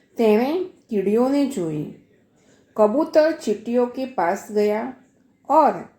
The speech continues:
thank you બોલા. એટલે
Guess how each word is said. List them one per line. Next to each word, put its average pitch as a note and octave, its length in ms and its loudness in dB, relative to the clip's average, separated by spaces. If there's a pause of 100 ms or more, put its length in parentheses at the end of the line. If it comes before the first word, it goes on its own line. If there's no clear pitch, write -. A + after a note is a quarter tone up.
(320)
thank C#4 320 -2
you C4+ 60 -4
બોલા. D#3+ 500 -6 (640)
એટલે A3 420 0